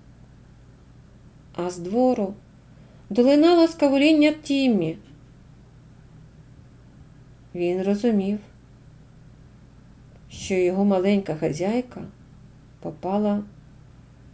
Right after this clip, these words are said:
у скрутну халепу, і йому хотілося бути поряд з нею.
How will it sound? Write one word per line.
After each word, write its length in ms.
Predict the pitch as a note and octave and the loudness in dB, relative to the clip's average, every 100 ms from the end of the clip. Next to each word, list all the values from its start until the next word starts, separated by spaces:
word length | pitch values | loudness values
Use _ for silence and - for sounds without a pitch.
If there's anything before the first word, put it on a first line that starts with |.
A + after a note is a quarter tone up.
| - - | -16 -14
у 100 | E3 | -12
скрутну 520 | - E3+ D#3 F3 G#3 | -10 -8 -8 -6 -6
халепу, 640 | - D3 E3 G3 - D3+ - - - - - - - - - - | -6 -4 -4 -4 -8 -16 -18 -20 -20 -20 -20 -20 -20 -20 -20 -2
і 140 | A3 | 4
йому 260 | B3 C4+ D4 | 6 6 4
хотілося 600 | C4 B3 D4 C4+ B3+ B3+ | 2 2 2 2 2 0
бути 320 | G#3 B3+ B3 | 0 0 -2
поряд 440 | A#3 C4+ C4+ C4+ B3+ | -2 -2 0 0 0
з 60 | |
нею. 560 | A#3 B3+ B3 G3 E3 | 2 4 4 2 -4